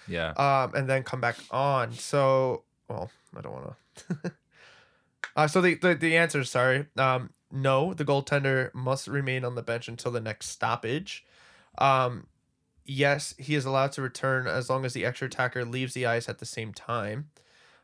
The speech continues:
Speaker 2: Um, yes, he can return, but not if it's overtime. Yes, he can return, but only if it is overtime.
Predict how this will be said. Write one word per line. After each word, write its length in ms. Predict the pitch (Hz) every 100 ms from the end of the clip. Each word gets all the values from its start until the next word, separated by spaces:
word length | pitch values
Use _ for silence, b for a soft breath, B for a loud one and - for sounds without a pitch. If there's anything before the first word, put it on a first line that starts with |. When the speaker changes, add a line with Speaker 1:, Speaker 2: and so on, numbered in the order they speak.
| b
Speaker 2:
Um, 300 | - 127 120 -
yes, 440 | 131 143 151 -
he 180 | - 143
can 240 | - 160
return, 480 | 160 143 127 120 123 -
but 160 | 131
not 200 | 127 127
if 140 | 123 -
it's 160 | -
overtime. 560 | 131 123 117 110 113 120 _ _ _
Yes, 240 | 143 139 -
he 80 |
can 240 | 131 135 131
return, 460 | 120 123 120 120 -
but 140 | -
only 300 | 143 139 127
if 100 | 120
it 120 | - -
is 240 | 135 107 -
overtime. 640 | - - - 80 73 135